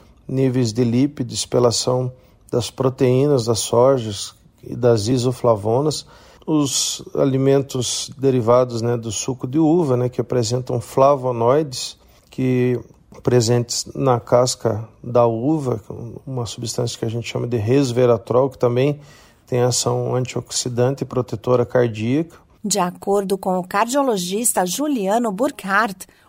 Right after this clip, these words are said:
Speaker 2: o sal e o açúcar devem ser substituídos por versões mais saudáveis.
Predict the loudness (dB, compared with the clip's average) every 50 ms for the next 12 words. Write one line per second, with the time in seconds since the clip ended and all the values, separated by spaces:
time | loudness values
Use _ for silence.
0 | _ _ -6 -2 0 2 2 2 2 2 2 2 2 2 0 0 2 2 4 4
1 | 2 0 0 -2 -4 -8 -8 -4 -2 -2 -2 0 -2 -2 -2 -2 -4 -4 -4 -4
2 | -2 0 0 -2 -2 -2 -4 -4 -4 -4 -4 -2 -4 -6 _ -6 -4 -2 -2 -2
3 | -2 -2 -2 -2 0 0 0 -2 -4 _ _ _ _ _ -6 -6 -4 -2 -2 -2
4 | 0 0 0 0 0 -2 -4 -4 -2 -2 -2 -2 0 -2 0 0 2 2 2 2
5 | 0 0 2 2 2 4 4 2 0 -2 -4 -4 -2 0 0 0 0 -2